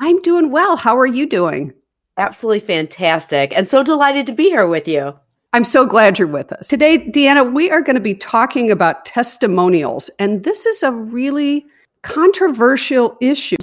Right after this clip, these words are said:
Speaker 1: And you have some really good ideas, I think, about how we can get testimonials in a way that is ethical. It's an ethical issue for therapists. We don't ever want to put our clients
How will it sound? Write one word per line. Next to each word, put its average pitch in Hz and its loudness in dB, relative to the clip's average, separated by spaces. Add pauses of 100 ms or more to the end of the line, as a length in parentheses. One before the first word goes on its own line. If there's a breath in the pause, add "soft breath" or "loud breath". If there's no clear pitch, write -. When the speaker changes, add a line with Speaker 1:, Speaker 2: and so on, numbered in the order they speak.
(160)
Speaker 1:
And 226 -2
you 269 0 (100)
have 381 -6
some 254 -4
really 285 -2 (120)
good 254 2
ideas, 214 2
I 180 2
think, 180 -2
about 175 0 (160)
how 262 4
we 277 2
can 202 -2
get 226 0
testimonials 170 -2 (380 soft breath)
in 240 2
a 240 2
way 208 4
that 180 2
is 180 0
ethical. 165 -6
It's 240 -2
an 262 -2
ethical 240 0
issue 196 0
for 165 -4
therapists. - -6 (260 soft breath)
We 220 0
don't 247 0
ever 254 0
want 277 2
to 233 -2
put 214 -2
our 175 -2
clients 196 0